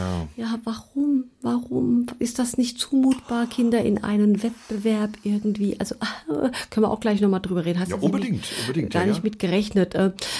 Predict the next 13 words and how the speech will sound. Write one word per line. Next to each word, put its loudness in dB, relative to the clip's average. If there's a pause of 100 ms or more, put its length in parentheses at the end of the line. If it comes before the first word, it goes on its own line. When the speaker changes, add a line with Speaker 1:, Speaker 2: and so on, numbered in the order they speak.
(140)
Speaker 2:
ähm, 10
Speaker 1:
Macht 6
nichts, -6
ja. 0
Speaker 2:
aber 4
großes 4
zum 8
Jahresrückblick, 4
ganz 0
wichtig, -2
ne? -2 (1160)
Speaker 1:
Genau, 4 (240)
ähm, 4